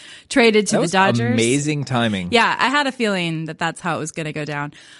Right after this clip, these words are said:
Speaker 1: David Price and his huge contract is also on the way to L A. Boston will get, you know, a couple of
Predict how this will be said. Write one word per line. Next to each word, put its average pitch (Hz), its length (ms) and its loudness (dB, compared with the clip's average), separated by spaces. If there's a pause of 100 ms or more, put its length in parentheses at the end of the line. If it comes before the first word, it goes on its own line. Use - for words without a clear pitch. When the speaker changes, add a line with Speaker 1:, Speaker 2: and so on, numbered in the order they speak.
(140)
Speaker 1:
David 190 260 2
Price 269 420 2
and 190 140 -2
his 233 400 4
huge 226 300 0
contract 233 480 2
is 175 120 -2
also 202 500 2
on 196 240 2
the 196 60 0
way 190 500 2
to 185 600 2
L 180 240 0
A. 175 480 0 (100)
Boston 190 680 0
will 175 80 -2
get, 170 380 -2 (600)
you 330 160 0
know, 349 400 6 (380)
a 277 80 2
couple 311 560 -2
of 320 260 -4